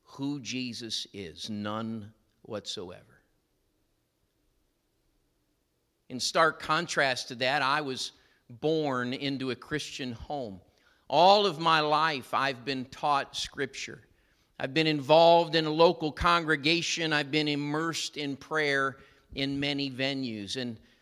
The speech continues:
there's no way, I absolutely do not know all there is to know about Jesus. However, my experience is far removed from the man who doesn't even know the name Jesus.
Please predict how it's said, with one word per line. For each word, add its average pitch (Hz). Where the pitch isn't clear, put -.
there's 165
no 214
way, 135
I 151
absolutely 175
do 147
not 151
know 131
all 151
there 147
is 147
to 156
know 135
about 120
Jesus. 110
However, 170
my 202
experience 208
is 151
far 226
removed 190
from 143
the 135
man 151
who 131
doesn't 180
even 175
know 165
the 160
name 107
Jesus. -